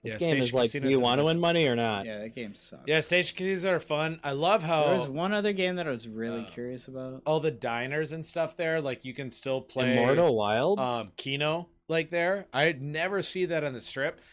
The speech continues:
Speaker 2: but I always
Speaker 3: Where's
Speaker 2: loved
Speaker 3: that?
Speaker 2: that when I went in the past, where you'd go to those
Speaker 1: Uh,
Speaker 2: diners and
Speaker 1: down
Speaker 2: you'd get
Speaker 1: one,
Speaker 2: Keno slips from the
Speaker 1: down two,
Speaker 2: waitresses, and they
Speaker 1: right
Speaker 2: would, like,
Speaker 1: two.
Speaker 2: you know, cash your tickets or take your tickets and stuff
Speaker 3: Oh,
Speaker 2: like
Speaker 3: I was
Speaker 2: that.
Speaker 3: looking at that, yeah.
Speaker 2: Even though Keno I never really played, but it was fun to do that 'cause you'd have,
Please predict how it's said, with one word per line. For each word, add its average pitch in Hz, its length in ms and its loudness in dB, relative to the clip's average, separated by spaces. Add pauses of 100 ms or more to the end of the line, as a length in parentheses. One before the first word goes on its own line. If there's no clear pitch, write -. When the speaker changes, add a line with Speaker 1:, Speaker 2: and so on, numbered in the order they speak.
(160)
Speaker 2:
but 139 80 -4
I 151 60 2
always 165 300 4
Speaker 3:
Where's 120 100 -6
Speaker 2:
loved 147 200 2
Speaker 3:
that? - 40 -4
Speaker 2:
that 117 320 0
when 131 100 -8
I 131 60 -2
went 135 140 -2
in 127 80 -6
the 107 60 -8
past, 135 460 0
where 113 120 -6
you'd 113 240 -4
go 120 120 -2
to 127 60 -4
those 120 220 -4
Speaker 1:
Uh, - 20 -18
Speaker 2:
diners 123 420 4
and 131 60 6
Speaker 1:
down 139 140 4
Speaker 2:
you'd 131 80 2
get - 20 2
Speaker 1:
one, 131 140 2
Speaker 2:
Keno 127 280 -2
slips 135 320 -4
from 131 140 -12
the 127 60 -2
Speaker 1:
down 139 140 4
two, 143 40 0
Speaker 2:
waitresses, 131 640 2
and 117 160 -4
they 120 80 2
Speaker 1:
right 117 240 2
Speaker 2:
would, - 60 -14
like, 107 140 -6
Speaker 1:
two. 101 160 -4 (340)
Speaker 2:
you 131 80 -6
know, 117 100 -4
cash 120 340 -4
your 123 100 -10
tickets 123 520 -6
or 107 100 -6
take - 240 -10
your 113 100 -10
tickets 117 380 -10
and 123 120 -12
stuff 110 120 -4
Speaker 3:
Oh, 107 120 -4
Speaker 2:
like 104 80 -4
Speaker 3:
I 104 80 -8
was - 20 -10
Speaker 2:
that. 131 240 -6
Speaker 3:
looking 95 220 -20
at 95 160 -20
that, 98 160 -20
yeah. 98 80 -20 (920)
Speaker 2:
Even 196 200 -2
though 190 160 8
Keno 151 360 2
I 151 60 4
never 143 220 4
really 143 160 2
played, 135 280 2
but 117 100 2
it 127 40 2
was 127 160 0
fun 156 320 2
to 135 60 -4
do 123 180 -2
that 120 220 0
'cause 110 160 -10
you'd 113 100 -4
have, 110 260 -4